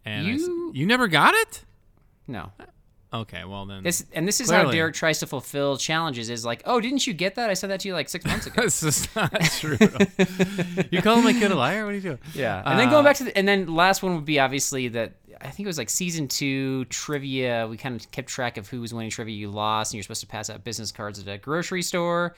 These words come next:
Speaker 1: Nay, nay, I say nay to that. Uh, I did not lose.
Speaker 2: <laughs> Okay.
Speaker 1: Um, I think it was either a tie or I won, but I think you fudged the numbers. So
Speaker 2: I'll tell you what, I'll tell you, I'm gonna go back, and I'm just gonna go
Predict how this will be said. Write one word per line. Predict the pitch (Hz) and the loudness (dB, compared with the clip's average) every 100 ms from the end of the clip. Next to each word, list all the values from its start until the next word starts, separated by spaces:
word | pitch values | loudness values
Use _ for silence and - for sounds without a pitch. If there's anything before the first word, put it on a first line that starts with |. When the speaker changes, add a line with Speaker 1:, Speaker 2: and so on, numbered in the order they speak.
| - | 2
Speaker 1:
Nay, | 143 143 127 117 | 8 8 8 4
nay, | 123 131 127 | 2 4 4
I | |
say | 127 - 139 | 2 4 4
nay | 120 117 | 4 2
to | 113 | 2
that. | 110 104 - - | -2 -2 -2 0
Uh, | 175 - 180 - | 0 0 0 0
I | 180 139 | 0 2
did | 147 | 2
not | 165 220 190 | 6 6 6
lose. | 135 127 127 120 - - | 2 0 -4 -6 -10 -10
Speaker 2:
<laughs> | 107 | -4
Okay. | 143 113 | -2 -2
Speaker 1:
Um, | 110 110 113 - _ _ - | -6 -10 -14 -18 _ _ -16
I | - | -10
think | 135 185 185 | -8 -8 -8
it | |
was | 190 170 | -6 -4
either | 143 135 123 | -4 -4 -6
a | |
tie | 110 113 110 | -8 -8 -8
or | 101 | -8
I | 98 | -12
won, | 98 98 | -14 -14
but | 110 | -12
I | |
think | 123 139 | -12 -12
you | 123 | -14
fudged | 110 120 113 | -12 -12 -12
the | 120 | -14
numbers. | 101 110 127 - | -16 -16 -20 -20
So | - - _ - - | -20 -20 _ -18 -6
Speaker 2:
I'll | |
tell | - | 0
you | 214 | 2
what, | - - | 0 -6
I'll | |
tell | - 131 | -6 -4
you, | - | -2
I'm | 165 | -2
gonna | 262 | 0
go | 254 | 0
back, | 170 139 131 135 143 | 0 2 2 2 0
and | 147 | -4
I'm | 139 170 | -4 -4
just | - | -6
gonna | 160 | -6
go | 143 139 135 | -2 -2 -2